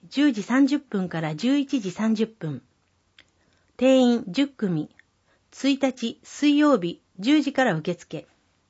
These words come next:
子育てコンシェルジュ出張相談。十日、二十四日、いずれも金曜日、十三時三十分から十五時三十分。手袋シアターの日。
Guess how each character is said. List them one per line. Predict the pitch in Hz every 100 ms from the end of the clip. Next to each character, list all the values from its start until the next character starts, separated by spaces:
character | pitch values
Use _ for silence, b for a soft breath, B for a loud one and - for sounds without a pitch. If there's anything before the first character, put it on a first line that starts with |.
| _ _ _ _ _ _ _ _ _ _ _ -
子 | 240
育 | 294 294
て | 285 302
コ | 277
ン | 277
シ | 285
ェ | 233
ル | 180
ジ | 175
ュ | 165 -
出 | - _
張 | 285 285
相 | 277 240
談。 | 156 139 - _ _ _ _ _ _ _ _ _ _ _ -
十 | 262 262
日、 | 262 214 202 - -
二 | 294
十 | 285 220 180
四 | 175
日、 | - - 190 - _ _ _ _
い | 226 208
ず | 262
れ | 269
も | 247
金 | 247 285 285
曜 | 262 165
日、 | 156 - _ _ _ 180
十 | 262 302
三 | 302 269
時 | 185
三 | - 277 277
十 | 294
分 | - 190 180
か | 170
ら | 160
十 | 160 269
五 | 240 180
時 | 170
三 | 220 240
十 | 240
分。 | - - 143 - _ _ _ _ _ _ _ _ _ _ _ _ _ _ _ _ _
手 | 240
袋 | 240 302 302 294
シ | - 294
ア | 269
タ | 196
ー | 170
の | 156
日。 | - 156